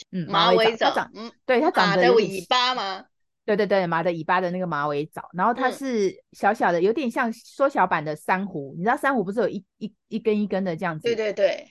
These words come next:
Speaker 1: 很好吃欸，脆脆的这样子，
Speaker 2: 嗯。
Speaker 1: 就平常跟我们在吃木耳一样，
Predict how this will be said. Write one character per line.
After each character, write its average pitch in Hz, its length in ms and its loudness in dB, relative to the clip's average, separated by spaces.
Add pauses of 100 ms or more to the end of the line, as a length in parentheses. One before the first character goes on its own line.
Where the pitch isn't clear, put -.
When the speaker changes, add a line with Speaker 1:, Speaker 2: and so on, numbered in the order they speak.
(100)
Speaker 1:
很 254 100 -6
好 311 200 4
吃 269 260 -8
欸， 196 240 4
脆 - 220 -6
脆 - 280 -2
的 165 160 -2
这 170 80 -4
样 170 160 -4
子， 165 160 -12
Speaker 2:
嗯。 - 60 -6
Speaker 1:
就 233 240 -2
平 254 220 -4
常 240 180 2
跟 294 100 4
我 277 80 4
们 202 120 -2
在 262 100 2
吃 247 240 -10
木 240 220 -4
耳 139 200 -4
一 139 140 -12
样， 156 260 -4